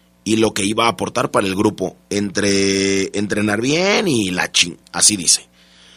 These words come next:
Pero pues es su parte, yo estoy en mi parte y creo que no hicimos clic, cada quien su pensar, su chamba,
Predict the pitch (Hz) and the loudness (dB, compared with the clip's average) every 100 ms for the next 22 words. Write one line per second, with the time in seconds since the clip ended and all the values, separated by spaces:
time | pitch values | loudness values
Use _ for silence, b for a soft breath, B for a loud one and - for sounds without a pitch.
0 | b b b b - 123 139 151 151 185 | b b b b 0 2 2 4 4 4
1 | - 180 190 190 202 214 180 185 160 143 | 2 0 0 4 4 4 0 0 -4 -2
2 | 139 147 147 151 160 185 175 175 180 - | 0 2 2 0 2 2 2 0 -2 -2
3 | 123 131 - 127 123 123 127 117 - 147 | -2 0 0 2 4 2 2 2 2 -2
4 | - - - 107 113 113 117 107 110 117 | -4 -12 -4 -2 -2 -2 0 0 0 2
5 | 143 156 117 90 139 147 156 | 2 2 0 0 0 4 2